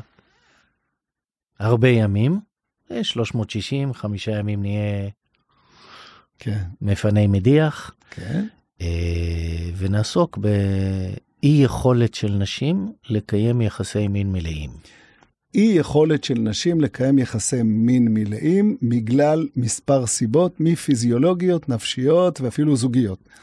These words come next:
Speaker 2: אני לא יכולה, הוא מתקרב אליי, אני לא יכולה שהוא ייגע בי.
Speaker 1: נכון.
Speaker 2: אוקיי. טוב, זה מעניין. הנה, תשלחו לנו קצת לבבות שאני אדע שהכל בסדר, כן? ואם יש לכם איזושהי הערה, יש לנו גם את איתמר, הוא רואה את התגובות שלכם, ואם לא שומעים אותנו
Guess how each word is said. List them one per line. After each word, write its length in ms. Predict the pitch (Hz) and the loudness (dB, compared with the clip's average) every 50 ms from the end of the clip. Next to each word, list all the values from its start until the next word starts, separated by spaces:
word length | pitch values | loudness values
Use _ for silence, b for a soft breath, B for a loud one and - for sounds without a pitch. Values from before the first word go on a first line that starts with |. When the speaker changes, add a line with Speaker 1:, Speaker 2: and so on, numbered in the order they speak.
| B B B B B B | B B B B B B
Speaker 2:
אני 220 | B 127 123 123 123 | B 2 4 4 4
לא 80 | 131 | 4
יכולה, 380 | 139 147 - - 131 127 143 165 | 2 2 2 0 0 2 4 4
הוא 120 | 180 175 | 4 4
מתקרב 520 | 151 127 110 - - 127 120 139 160 156 170 | 2 0 0 -2 -2 0 0 2 2 2 2
אליי, 360 | 170 165 160 160 160 156 143 | 2 4 4 4 4 4 4
אני 80 | 120 117 | 2 2
לא 80 | 123 | 2
יכולה 480 | 127 120 - 139 123 120 120 123 123 123 | 2 2 0 0 0 0 0 0 -2 -2
שהוא 160 | - - 117 | -4 -4 -6
ייגע 260 | 110 101 101 104 92 | -6 -6 -8 -10 -10
בי. 120 | 87 95 95 - _ _ _ _ _ - _ - | -12 -14 -16 -16 _ _ _ _ _ -20 _ -6
Speaker 1:
נכון. 440 | 107 104 101 - - - 82 82 85 80 - _ - | -2 -2 -2 -2 -4 -6 -8 -8 -8 -10 -14 _ -12
Speaker 2:
אוקיי. 260 | 107 104 - - - - _ B B B B B B B | -12 -12 -12 -12 -16 -20 _ B B B B B B B
טוב, 220 | B 240 262 220 | B 0 0 0
זה 120 | 143 127 135 | 2 2 4
מעניין. 400 | 143 156 175 208 214 214 208 - - | 4 4 4 4 2 2 0 0 0
הנה, 160 | 160 156 151 135 | 2 2 2 2
תשלחו 340 | - 156 - 165 156 - 247 | 2 0 0 0 0 2 2
לנו 220 | 269 285 269 254 | 2 2 2 2
קצת 280 | - - - 147 127 - | 0 0 -2 -2 0 -2
לבבות 420 | 135 120 120 123 110 123 127 117 | -2 -2 -2 -4 -4 -4 -4 -4
שאני 260 | - 135 123 117 117 | -2 -2 -2 -2 -2
אדע 160 | 117 110 127 120 | -2 -2 -2 -2
שהכל 340 | - 131 117 - 131 123 | -2 -4 -6 -4 -4 -6
בסדר, 520 | 120 120 113 - 131 117 120 139 165 185 196 202 - | -4 -4 -6 -4 -6 -4 -2 -2 -2 -2 -2 -4 -2
כן? 200 | - 262 285 202 160 | 0 2 2 4 4
ואם 840 | 175 185 180 - - - - - _ _ _ _ _ - 220 208 208 | 2 2 0 -2 -8 -20 -20 -20 _ _ _ _ _ 0 2 4 4
יש 160 | 220 226 208 | 4 2 2
לכם 220 | 240 185 214 196 180 | 2 0 2 2 2
איזושהי 420 | 175 160 185 165 - - 156 139 | 0 0 0 -2 -2 0 0 0
הערה, 440 | 135 131 135 160 185 170 160 147 151 | 0 0 2 2 4 4 4 4 2
יש 160 | 143 131 - | 2 0 0
לנו 160 | 190 165 151 | 0 2 2
גם 180 | 131 131 127 123 | 2 4 2 2
את 140 | 120 - - | 0 -2 -4
איתמר, 360 | 190 143 - 170 151 135 127 | -4 -2 0 0 2 2 2
הוא 240 | 113 117 120 113 107 | 0 -2 -4 -6 -4
רואה 160 | 120 120 123 | -2 -2 -2
את 100 | 117 - | -2 -2
התגובות 480 | 151 120 113 117 120 110 147 160 165 - | -4 -4 -2 -4 -2 0 2 0 0 0
שלכם, 460 | - 165 131 123 - - 123 113 110 | -2 -4 -4 -4 -4 -4 -4 -4 -4
ואם 800 | 110 117 117 110 - _ - _ _ _ _ _ - 131 123 123 | -4 -4 -4 -6 -8 _ -18 _ _ _ _ _ 0 2 4 4
לא 100 | 123 131 | 4 2
שומעים 380 | 131 - 160 135 151 196 226 226 | 0 2 2 2 4 4 4 2
אותנו 460 | 208 - - 175 151 147 135 123 127 | 2 2 2 2 2 2 2 2 0